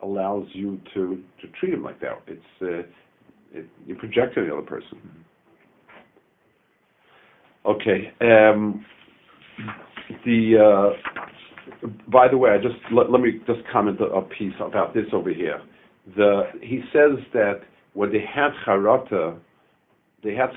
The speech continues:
charata about the fact that they weren't merachim on him, but not on the etzem mechira.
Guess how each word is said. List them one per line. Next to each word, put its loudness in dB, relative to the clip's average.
charata 0
about -4
the -12
fact -2
that -8
they -6
weren't -2
merachim -2
on -10
him, -20
but -14
not -2
on -4
the -4
etzem -8
mechira. -12